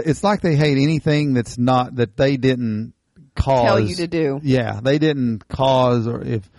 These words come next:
Speaker 1: if Jesus didn't heal you, then, well, then screw you. Don't do this.
Speaker 2: Yeah, but, but you know what? They go get cancer treatment.
Speaker 1: Oh, I know some of them do.
Speaker 2: <laughs>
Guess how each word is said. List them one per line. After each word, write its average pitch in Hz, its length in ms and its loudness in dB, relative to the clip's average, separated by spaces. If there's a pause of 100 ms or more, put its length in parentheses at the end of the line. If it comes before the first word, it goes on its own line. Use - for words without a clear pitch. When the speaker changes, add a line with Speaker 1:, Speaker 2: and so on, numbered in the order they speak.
(200)
Speaker 1:
if 104 140 -4
Jesus 170 380 0
didn't 143 240 0
heal 139 280 2
you, 131 240 2
then, 110 440 -2
well, 107 180 -4
then 107 140 -2
screw 135 260 -6
you. 104 220 -2
Don't 110 440 -10
do 117 100 -6
this. 113 340 -4
Speaker 2:
Yeah, 349 120 0
but, 247 220 -2 (140)
but 226 240 -4 (140)
you 208 140 -2
know 285 100 0
what? 240 280 -6
They 247 200 0
go 294 200 0
get 233 280 -4
cancer 185 420 -6
treatment. 160 580 -4 (640)
Speaker 1:
Oh, 170 120 -2
I 175 80 -2
know 185 140 0
some 403 180 -2
of 175 100 -4
them 156 200 0
do. 370 120 0
Speaker 2:
<laughs> - 40 -16